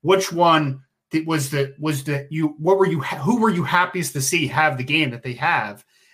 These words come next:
And I think that, you know, your impulse is to say Audric Estime because of the hundred and thirty-four yards. But my initial thought was Logan Diggs, because he's a guy that's been dealing with an injury, been dealing with consistency. There's just been, it just hasn't clicked yet this season,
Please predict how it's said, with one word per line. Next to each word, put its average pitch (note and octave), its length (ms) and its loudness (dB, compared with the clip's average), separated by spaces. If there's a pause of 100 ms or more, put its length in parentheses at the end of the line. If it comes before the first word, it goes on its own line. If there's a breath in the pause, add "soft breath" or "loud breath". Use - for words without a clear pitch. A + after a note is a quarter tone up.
(120)
And F#3 120 2
I F#3 140 2
think C#4 240 -6
that, G#3 160 4 (200)
you F#3 120 -8
know, F3 80 0
your D#3+ 200 -6
impulse G3+ 480 -2
is C#3+ 80 -10
to D3 100 -8
say D#3 560 2
Audric C#3 300 0
Estime C3+ 540 -2
because C3 240 -6
of C3 60 -6
the B2+ 80 -2
hundred D#3+ 260 -4
and C3+ 120 -8
thirty-four C#3 460 -4
yards. C#3 540 2 (220 soft breath)
But G3 120 4
my G3 120 4
initial D4+ 360 2
thought G#3 320 4
was G3+ 400 4 (220)
Logan A3 320 2
Diggs, G#3+ 600 0 (280)
because G3 220 -2
he's B3+ 160 -4
a B3+ 40 -6
guy B3 220 2
that's A#3+ 300 -2 (360)
been F#3+ 180 2
dealing C#4+ 280 0
with - 140 0
an E3+ 80 -4
injury, A2+ 480 -6 (100)
been F3 120 -6
dealing D#4 260 2
with G#3 180 0
consistency. C3+ 1000 -8
There's F3+ 200 -4
just A3+ 220 -6
been, C4 140 -6
it A3 80 -6
just A3 200 -6
hasn't A3 380 0
clicked C#4+ 440 -4
yet C3+ 260 -2
this - 160 -6
season, - 340 -10